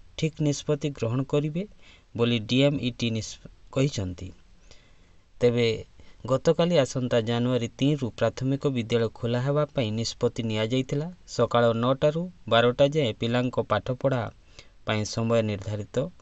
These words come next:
ହୋଇଥିବା ବେଳେ ପ୍ରଥମରୁ ପଞ୍ଚମ ଶ୍ରେଣୀ ଯାଏଁ ଖୋଲା ହେବା ପାଇଁ ନିଷ୍ପତ୍ତି ନିଆଯାଇଥିଲା। ଗତ ଚବିଶ ଘଣ୍ଟାରେ ରାଜ୍ୟରେ ଦୁଇଶହ ଏକୋଇଶ ନୂଆ ଆକ୍ରାନ୍ତ ଚିହ୍ନଟ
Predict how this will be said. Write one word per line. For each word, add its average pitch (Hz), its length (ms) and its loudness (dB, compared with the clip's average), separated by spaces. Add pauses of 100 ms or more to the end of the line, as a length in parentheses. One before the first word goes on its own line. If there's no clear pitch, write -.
(480)
ହୋଇଥିବା 135 340 6
ବେଳେ 131 220 4
ପ୍ରଥମରୁ 123 580 0
ପଞ୍ଚମ 110 420 -4
ଶ୍ରେଣୀ 165 340 -2
ଯାଏଁ 110 380 -4
ଖୋଲା 120 340 0 (560)
ହେବା 117 240 4
ପାଇଁ 156 200 0
ନିଷ୍ପତ୍ତି 113 520 -2
ନିଆଯାଇଥିଲା। 92 680 -4 (2000)
ଗତ - 320 -4
ଚବିଶ 143 320 -2
ଘଣ୍ଟାରେ 170 360 0
ରାଜ୍ୟରେ 110 480 0 (2000)
ଦୁଇଶହ 123 420 -2
ଏକୋଇଶ 117 420 -2 (200)
ନୂଆ 120 200 2 (140)
ଆକ୍ରାନ୍ତ 147 480 -2
ଚିହ୍ନଟ 107 480 -4